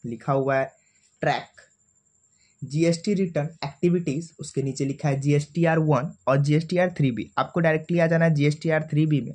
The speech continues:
और एंटर करना है। जब आप यहाँ पर आएंगे तो यहाँ पर देखिए कोई अमाउंट शो नहीं हो रहा है। यहाँ पर एक चीज़ देखिए, अनसर्टेन ट्रांजैक्शन करेक्शन नीडेड, मतलब जो हम ट्रांजैक्शन किए हैं वो गलत हो गया,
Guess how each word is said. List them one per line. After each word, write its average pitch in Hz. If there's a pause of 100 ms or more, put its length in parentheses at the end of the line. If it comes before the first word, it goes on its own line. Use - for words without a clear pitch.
(120)
और 170
एंटर 151
करना -
है। - (540)
जब 156
आप 180
यहाँ 180
पर -
आएंगे 180
तो -
यहाँ 143
पर 170
देखिए 160 (160)
कोई 156
अमाउंट 151
शो 147
नहीं 165
हो 170
रहा 123
है। 78 (340)
यहाँ 170
पर 214
एक 190
चीज़ 196
देखिए, 185 (100)
अनसर्टेन 170
ट्रांजैक्शन 185 (260)
करेक्शन 160
नीडेड, 151 (440)
मतलब 170
जो 190
हम 190
ट्रांजैक्शन 160
किए 196
हैं 165
वो 185
गलत 170
हो 123
गया, -